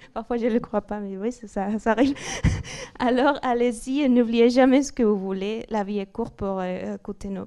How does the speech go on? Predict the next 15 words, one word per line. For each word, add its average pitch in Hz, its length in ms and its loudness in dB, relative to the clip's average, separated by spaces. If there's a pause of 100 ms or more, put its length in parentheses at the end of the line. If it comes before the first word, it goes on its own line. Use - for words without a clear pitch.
nos 202 160 -2
peurs. 220 340 -2 (560)
Et, 202 200 0
euh, 190 400 0
je 208 100 0
conclus 220 420 2
en 247 40 6
vous 214 200 0
encourageant 208 600 -4
à 190 160 -4
ne 202 140 -4
pas 202 260 -8
avoir 196 240 -4
peur 208 340 -8
quand, 196 280 -6